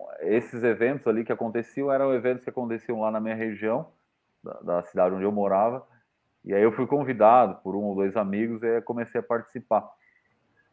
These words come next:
Mas só bem mais tarde que eu fui entender o porquê que eu, porquê eu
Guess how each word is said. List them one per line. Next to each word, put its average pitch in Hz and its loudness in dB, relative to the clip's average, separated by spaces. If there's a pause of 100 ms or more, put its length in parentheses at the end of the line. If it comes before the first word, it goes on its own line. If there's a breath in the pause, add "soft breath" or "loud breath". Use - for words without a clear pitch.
Mas 120 10 (320)
só 190 6
bem 185 2
mais 139 0
tarde 139 6
que 156 -2
eu 143 -4
fui 156 -6
entender 147 -2
o 147 2
porquê 143 -2
que 175 -2
eu, 123 -2 (160)
porquê 113 -2
eu 151 0